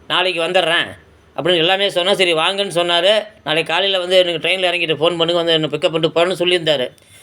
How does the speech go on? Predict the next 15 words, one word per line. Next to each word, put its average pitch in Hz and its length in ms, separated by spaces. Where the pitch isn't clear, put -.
எல்லாமே 185 400
நான் 170 320
up 139 140
and 190 160
down 190 120
போக 190 260
வர 185 220
ட்ரெயினுக்கு 202 360
கூட 208 220
புக் 165 200
பண்ணிட்டேன். 180 440
எல்லாமே 214 520
ரெடி. 202 240
இப்போ - 400
அவங்களும் 180 1200